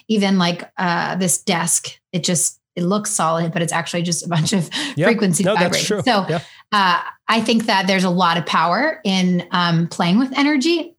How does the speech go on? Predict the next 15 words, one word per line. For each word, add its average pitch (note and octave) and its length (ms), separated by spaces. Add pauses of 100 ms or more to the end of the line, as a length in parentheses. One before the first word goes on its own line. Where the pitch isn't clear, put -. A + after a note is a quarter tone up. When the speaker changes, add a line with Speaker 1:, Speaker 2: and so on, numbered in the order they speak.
(120)
Speaker 1:
And F#3+ 120
I F#3+ 60
think G3+ 180
writing F3+ 240
it E3+ 80
down D#3+ 240
is F3 160
one F3 180
great E3+ 180
way. F3+ 320 (300)
So A3 220
yes, G#3 580
I A3 120
have, F#3+ 360
uh, F3+ 480